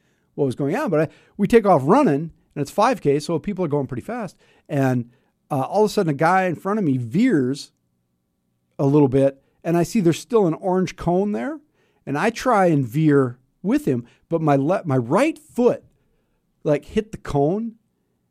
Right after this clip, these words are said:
and I went hinder over tea kettle <laughs> in the middle of all these people,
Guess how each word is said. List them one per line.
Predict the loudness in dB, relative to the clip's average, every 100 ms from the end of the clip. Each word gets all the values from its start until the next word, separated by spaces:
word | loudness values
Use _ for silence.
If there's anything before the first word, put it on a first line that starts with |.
| _ -6
and | -2 0
I | 2 4
went | 4 2 -4
hinder | -2 4 4 4 2
over | 2 0
tea | -2 -4
kettle | -2 -6 -6 -18 _ _ _
<laughs> | _ -2
in | 0 2 2
the | 2
middle | 2 4 4 2 -8 -20 -10 -2
of | 0
all | 2 2
these | 0 -2 -4
people, | -2 -2 -2 -6 -10 -14